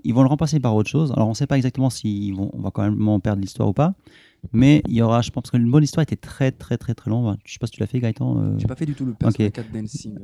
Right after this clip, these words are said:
Speaker 1: Euh, il est, le, le, ouais, le mode histoire était quand même, pff, au bout d'un moment, tu te disais, bon, faut, faut,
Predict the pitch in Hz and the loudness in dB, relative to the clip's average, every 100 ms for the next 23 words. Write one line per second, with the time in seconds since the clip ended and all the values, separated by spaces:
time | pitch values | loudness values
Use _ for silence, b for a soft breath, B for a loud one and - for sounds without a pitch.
0 | - 104 113 120 120 117 113 110 110 110 | -2 2 6 6 6 6 6 6 4 4
1 | 123 117 123 120 135 135 120 113 113 123 | 2 4 2 0 0 2 2 0 2 2
2 | 120 101 - - 104 107 117 131 - - | 2 0 -8 -6 -2 2 4 2 0 -6
3 | 110 117 117 107 95 92 _ 98 92 - | -4 -2 -2 -2 -4 -8 _ -10 -8 -8
4 | 101 | -8